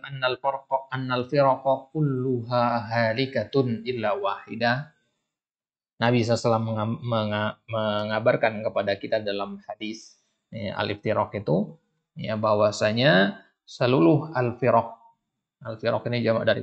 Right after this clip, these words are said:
firqah, ya, bahwasanya seluruh al-firaq kulluha halika, semuanya itu binasa. Illa wahidah, kecuali satu saja. Itulah firqah yang najiyah, yaitu firqah yang selamat.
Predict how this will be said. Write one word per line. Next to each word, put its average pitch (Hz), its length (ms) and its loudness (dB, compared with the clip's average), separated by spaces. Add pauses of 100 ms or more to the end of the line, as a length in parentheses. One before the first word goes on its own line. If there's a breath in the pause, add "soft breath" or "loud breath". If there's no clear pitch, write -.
firqah, 110 400 -2
ya, 147 160 -4 (1200)
bahwasanya 110 480 -2
seluruh 170 400 4
al-firaq 131 560 2
kulluha 165 720 6
halika, 113 480 0 (240)
semuanya 104 560 -6
itu 104 160 -6
binasa. 120 560 -10 (1300)
Illa 123 400 10
wahidah, 131 640 6
kecuali 117 480 -4
satu 110 240 -4
saja. 120 400 -10 (580)
Itulah 110 480 -2
firqah - 320 -2
yang 104 320 -4
najiyah, 98 640 -6 (720)
yaitu 113 240 -10
firqah 107 320 -6
yang 98 80 -14
selamat. 101 560 -10